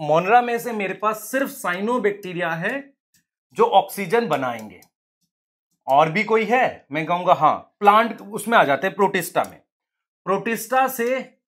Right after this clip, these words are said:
मेरे पास पहले तीन ग्रुप, फर्स्ट तीन ग्रुप अभी जब पढ़ेंगे उसको, डायटम वाला क्राइसोफाइट जो था, dinoflagellate,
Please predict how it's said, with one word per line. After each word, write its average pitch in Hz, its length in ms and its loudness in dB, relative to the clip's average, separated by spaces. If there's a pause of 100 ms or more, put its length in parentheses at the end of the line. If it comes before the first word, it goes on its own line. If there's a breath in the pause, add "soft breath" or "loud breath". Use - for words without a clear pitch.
मेरे 190 240 0
पास 208 460 -2
पहले 208 400 0
तीन 220 380 -6
ग्रुप, 170 340 -4 (720)
फर्स्ट 233 280 -2
तीन 208 240 -2
ग्रुप 202 240 -4
अभी 185 180 -2
जब 208 200 -4
पढ़ेंगे 202 300 2
उसको, 185 300 -2
डायटम 202 600 2
वाला 175 240 0 (440)
क्राइसोफाइट 185 600 2
जो 147 180 -4
था, 120 180 -10 (600)
dinoflagellate, 196 1120 0